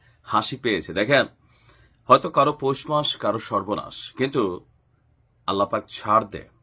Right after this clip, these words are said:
ছেড়ে দেয় না। এটার একটা প্রমাণ হচ্ছে তৌহিদ আফ্রিদি।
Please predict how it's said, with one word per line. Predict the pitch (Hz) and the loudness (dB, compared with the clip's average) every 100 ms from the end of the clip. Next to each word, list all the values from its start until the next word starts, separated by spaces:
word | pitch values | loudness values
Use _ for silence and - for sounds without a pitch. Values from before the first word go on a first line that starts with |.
| _ _ _ | _ _ _
ছেড়ে | - 117 110 | -6 -4 0
দেয় | 107 98 | 0 0
না। | - - | -4 -14
এটার | 87 110 107 | -8 -6 -6
একটা | - | -8
প্রমাণ | 101 98 98 | -4 -2 0
হচ্ছে | 120 117 - 73 - _ _ - | -2 -8 -8 -8 -10 _ _ -4
তৌহিদ | 156 175 151 | -4 0 -2
আফ্রিদি। | 85 85 - | -2 -8 -14